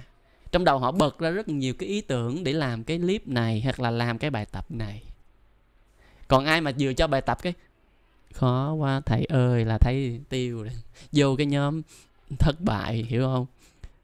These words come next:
Tôi cũng có một câu. À, cái câu này là của tôi nè. Khi tôi làm gì đó tôi hay bật ra câu này. Đó là "Có nhiều, chơi nhiều."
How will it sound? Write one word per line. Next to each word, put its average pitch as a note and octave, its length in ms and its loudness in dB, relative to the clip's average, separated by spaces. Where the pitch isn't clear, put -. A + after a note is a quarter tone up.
Tôi D#3 160 4
cũng D3 160 -4
có G3 200 0
một C#3 120 -4
câu. C#3+ 340 2
À, B2+ 480 4
cái D#3 120 0
câu C3+ 180 2
này A#2+ 120 -2
là A2+ 80 -2
của C3 120 -6
tôi C3 260 0
nè. G#2+ 100 -6
Khi D3+ 140 10
tôi D3+ 100 6
làm B2+ 200 0
gì A#2+ 140 0
đó C3 200 0
tôi C#3 120 -2
hay C#3 120 0
bật B2+ 180 0
ra C3 120 -2
câu C3+ 200 0
này. A2 240 -6
Đó C#3 160 -2
là A#2 220 -4
"Có C#3+ 240 0
nhiều, B2+ 460 2
chơi B2 280 4
nhiều." A2+ 420 -6